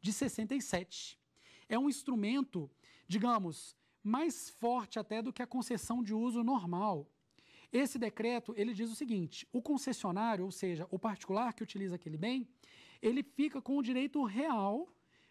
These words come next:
para a utilização, mas sem que outros direitos decorrentes, como o, a, a propriedade, né, propriamente dita,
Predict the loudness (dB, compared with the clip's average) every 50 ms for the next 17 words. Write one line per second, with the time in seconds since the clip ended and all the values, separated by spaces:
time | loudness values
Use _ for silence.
0 | _ _ 2 4 4 4 4 0 -2 -4 -6 -6 -4 -4 -2 -4 -4 -2 -2 -2
1 | 0 0 -2 -2 -6 _ _ _ _ 2 4 4 4 4 4 2 0 -4 -8 -14
2 | -16 -18 _ _ _ _ -18 -12 -6 0 2 4 4 2 2 2 0 2 2 2
3 | 0 -4 _ _ _ _ 2 2 2 2 0 -2 -4 -4 -2 -2 -2 -2 -4 -4
4 | -6 -8 -6 -4 -2 -2 0 0 -2 -2 -2 0 0 0 0 -2 -6 _ _ _
5 | _ -4 -2 -2 0 -2 -2 -6 -8 -4 -4 -4 -4 _ _ _ -8 -8 -6 -2
6 | -2 -2 0 0 -2 -2 0 0 0 -2 -2 -4 -6 -6 -6 -6 -4 -4 -4 -4
7 | -4 -4 -6 -4 -4 -4 -6 -6 -6 -4 -4 -4 -4 -6 -10 -14 -14